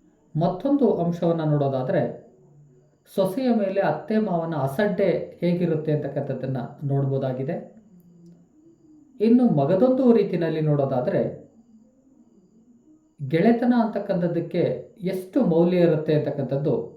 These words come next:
ಗೊತ್ತಾಗ್ತಾ ಹೋಗುತ್ತೆ. ನಂತರದಲ್ಲಿ ಮತ್ತೊಂದು ಆ್ಯಂಗಲಿಂದ ನೋಡೋದಾದ್ರೆ, ಸೊಸೆ ಅವಳು ಸೇರಿದ ಮನೆಗೆ ಪ್ರಾಣ ನೀಡಲು ಕೂಡ ಸಿದ್ಧವಿರ್ತಾಳೆ ಅಂತಕ್ಕಂಥ ಹಿನ್ನೆಲೆಯಲ್ಲಿ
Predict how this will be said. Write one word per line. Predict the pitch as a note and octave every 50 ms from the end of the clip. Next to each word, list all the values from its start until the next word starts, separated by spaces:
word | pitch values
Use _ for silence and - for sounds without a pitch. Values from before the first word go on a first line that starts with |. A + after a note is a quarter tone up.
| - D3+
ಗೊತ್ತಾಗ್ತಾ | C#3 C3+ C#3+ C#3+ C3 - - C#3
ಹೋಗುತ್ತೆ. | C3+ C3 B2 C3+ C3+ - - - - - - - - _ - _ _ _ - _ - - - - - - - _ - _ _ - _ -
ನಂತರದಲ್ಲಿ | - E3+ G3+ A#3 - C#4 C#4 B3+ B3 A#3+ A3+ A#3 A#3+ G#3+ D#3+ D3 - - - - - - - _ _ _ _ _ - E3+
ಮತ್ತೊಂದು | E3+ F#3+ - - - D4 C#4 C4 C4 A3+ F#3 - - - - - - - _ _ _ _ _ _ _ - -
ಆ್ಯಂಗಲಿಂದ | F3 F3 F3+ G3 F#3+ F3+ F3 E3 D#3
ನೋಡೋದಾದ್ರೆ, | D#3+ D3 - D3+ D3+ D3 D3 D3+ C#3 C#3 C3 - - - - - - - - - _ _ _ _ _ _ _ _ _ _ _ - _ - - - -
ಸೊಸೆ | A3+ A3 A3 - - - C3+ C3+ - - - - - - - - - - - - - - - - _ _ - _ _ -
ಅವಳು | D#3+ F3 G3 A#3 C#4 D4+ D4
ಸೇರಿದ | - - A3 G#3 G3+ G3 F3+ D#3
ಮನೆಗೆ | E3 D3 C#3+ C#3 D3+ E3+ F3 E3+ B2+ - - - - - _ _ _ _ -
ಪ್ರಾಣ | D#3+ D3 D3+ F3 A3 C4 C#4+ C4+
ನೀಡಲು | B3+ A#3 A3 G#3 G3+ F#3 F3+
ಕೂಡ | F#3 F3+ E3 D#3
ಸಿದ್ಧವಿರ್ತಾಳೆ | D3+ - F3+ D#3+ D3+ F#3 F#3+ F#3 D#3+ - - D3+ D3 D3 C#3+ - - - - - -
ಅಂತಕ್ಕಂಥ | F3 F3 - - - - D3+ C#3+ - - D#3+ D3+ - - - - -
ಹಿನ್ನೆಲೆಯಲ್ಲಿ | - E3+ E3 D3+ C#3 B2+ B2+ B2+ F3 G#3 F#3+ B2 -